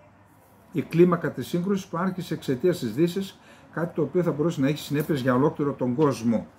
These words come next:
Και υπόψη είναι ότι σήμερα το Ευρωκοινοβούλιο, ε, ψήφισε ένα ψήφισμα με ψήφους, χθες, με ψήφους τετρακόσιες είκοσι πέντε υπέρ, τρια-, εκατόν τριάντα μία κατά και εξήντα τρεις αποχές,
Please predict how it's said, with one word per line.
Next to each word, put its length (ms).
Και 280
υπόψη 400
είναι 100
ότι 120
σήμερα 720
το 160
Ευρωκοινοβούλιο, 1120
ε, 380
ψήφισε 880
ένα 320
ψήφισμα 760
με 200
ψήφους, 680
χθες, 500
με 140
ψήφους 500
τετρακόσιες 580
είκοσι 260
πέντε 240
υπέρ, 340
τρια-, 380
εκατόν 440
τριάντα 300
μία 180
κατά 280
και 160
εξήντα 320
τρεις 260
αποχές, 680